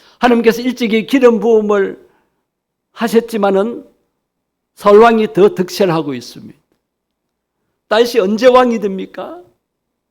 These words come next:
사울 왕은 자꾸 왜 자기를 괴롭히고 죽이려고 합니까?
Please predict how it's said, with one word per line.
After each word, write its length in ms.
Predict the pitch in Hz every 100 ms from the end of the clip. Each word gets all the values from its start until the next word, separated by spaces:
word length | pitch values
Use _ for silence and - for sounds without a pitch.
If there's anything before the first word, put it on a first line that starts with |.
| _ _ _ _ _ _ _ _
사울 200 | - 240
왕은 240 | 277 262 262
자꾸 320 | - - 277
왜 180 | 247 262
자기를 560 | 208 240 262 240 -
괴롭히고 520 | - 202 226 214 214
죽이려고 440 | 180 240 208 190 160
합니까? 400 | 151 165 -